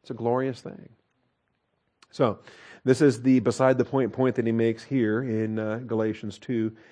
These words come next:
nineteen and twenty. Uh, how about, um, First Thessalonians five ten? Physical death is not an obstacle to the bride's life with Christ.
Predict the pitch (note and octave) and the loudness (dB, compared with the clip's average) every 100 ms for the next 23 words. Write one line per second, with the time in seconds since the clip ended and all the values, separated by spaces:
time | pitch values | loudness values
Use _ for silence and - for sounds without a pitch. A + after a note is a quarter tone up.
0 | - _ - G#2+ G#2 A2 G#2+ G#2 - D3 | -20 _ -2 0 0 -4 -4 -4 0 2
1 | B2+ G2+ - _ - - - C3 B2+ C#3+ | 2 0 -8 _ -20 -20 -4 2 4 6
2 | E3 E3+ E3+ E3+ D#3 C#3+ C#3+ C#3 - _ | 10 10 8 8 8 8 2 -4 -16 _
3 | _ _ _ - D#3 C#3+ D#3 D3 D#3 D3+ | _ _ _ 2 2 6 4 6 4 6
4 | D3+ C3+ - D3 C#3+ C#3+ E3 E3 - _ | 4 0 0 0 0 -2 -8 -10 -18 _
5 | _ _ _ _ - - - D3+ D3+ D3 | _ _ _ _ -20 -18 4 6 8 6
6 | C3+ D3+ E3 C3 C3+ D3 C#3 D#3 E3+ - | 8 8 6 4 4 6 6 4 4 0
7 | B2+ C#3 C#3 A#2 A#2+ D#3+ D#3 C#3+ A#2+ B2 | 2 2 2 2 6 6 6 4 4 4
8 | C3+ D3 - - D#3+ F3+ - G#2 F#2 A2+ | 4 0 -8 -4 -2 -2 -4 -6 -6 -16
9 | - | -20